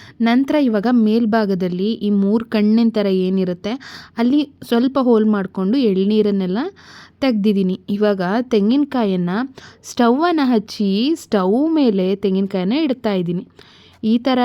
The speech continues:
ಇಡೋದ್ರಿಂದ ತುಂಬಾ ನಮಗೆ ಕೆಲಸ ಈಸಿ ಆಗಿಬಿಡುತ್ತೆ.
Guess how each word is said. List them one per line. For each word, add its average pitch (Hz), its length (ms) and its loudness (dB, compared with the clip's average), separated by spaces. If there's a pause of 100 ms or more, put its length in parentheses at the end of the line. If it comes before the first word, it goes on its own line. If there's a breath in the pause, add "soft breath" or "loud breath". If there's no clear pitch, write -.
(380)
ಇಡೋದ್ರಿಂದ 202 600 2 (300)
ತುಂಬಾ 220 500 2
ನಮಗೆ 226 540 2
ಕೆಲಸ 196 380 -6
ಈಸಿ 196 460 0
ಆಗಿಬಿಡುತ್ತೆ. 180 640 -4